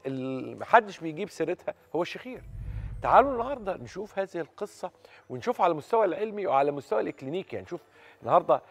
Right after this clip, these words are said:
لأول مرة حالة بتتكلم على الموضوع دوت، وطبعًا ضيف عزيز علينا جدًا، اسم كبير في عالم الأنف والأذن والحنجرة، اسم كبير في عالم التعامل مع مشاكل النوم ومشكلة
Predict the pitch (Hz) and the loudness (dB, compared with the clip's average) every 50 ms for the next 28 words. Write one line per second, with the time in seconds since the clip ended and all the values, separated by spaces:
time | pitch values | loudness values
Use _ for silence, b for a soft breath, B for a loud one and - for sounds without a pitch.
0 | b b - - 120 143 208 190 175 156 147 165 185 185 175 180 151 - _ - | b b -4 0 2 4 4 4 4 2 4 4 4 4 4 2 -2 -4 _ -4
1 | - 147 165 180 185 175 165 - - - - - - 170 175 151 123 117 123 123 | 2 6 6 8 8 6 4 2 -2 -12 -2 2 4 4 4 4 2 0 -2 -2
2 | 117 113 117 127 131 151 151 139 151 151 156 156 151 - b b b b - 113 | -2 -4 -6 -2 0 0 2 4 4 4 4 4 2 -2 b b b b -14 -4
3 | 107 165 165 160 131 135 131 160 180 165 - 139 120 123 143 151 151 135 127 147 | 0 0 2 2 2 4 4 4 4 4 2 0 -2 -2 -2 -4 -4 -2 0 0
4 | 160 147 139 131 139 160 143 - 135 127 - - - 151 - 139 123 - - 123 | 0 0 -2 -4 -6 -8 -6 -4 -4 -4 -4 -6 -10 -10 -10 -10 -12 -10 -10 -10
5 | 120 180 202 202 - - - 123 104 123 156 165 160 143 - - B B B B | -6 -4 -4 -4 -4 -2 0 2 6 8 10 10 10 8 6 4 B B B B
6 | B - - - 151 170 156 - 139 131 - 165 143 147 139 123 110 101 - 104 | B -12 -2 0 2 2 2 0 -4 -4 -2 -2 -2 -2 -2 -2 -2 -4 -6 -10
7 | 107 117 156 175 175 160 - - - 127 156 151 - 135 120 110 110 - - 120 | -2 2 4 6 6 6 6 4 0 -4 -6 -8 -8 -8 -10 -10 -10 -10 -10 -10
8 | 110 - 127 120 143 185 180 - - 139 - - 175 214 226 196 127 - B B | -8 -8 -6 -4 -2 -2 -4 -2 0 0 6 8 8 8 8 6 2 -2 B B
9 | B B B B - - - - 135 135 170 175 160 143 127 123 113 120 117 117 | B B B B -16 -10 -2 4 6 6 6 6 4 0 -2 -2 -4 -4 -6 -6
10 | 104 - 190 185 - - 143 131 123 127 135 160 202 214 185 160 131 131 139 143 | -4 -2 -2 -2 -2 -2 -6 -6 -6 -2 0 0 0 0 0 4 8 8 10 8
11 | - B B B B B - - 113 120 117 - - - 185 196 180 | 8 B B B B B -14 -12 -10 -10 -10 -10 -2 2 2 2 2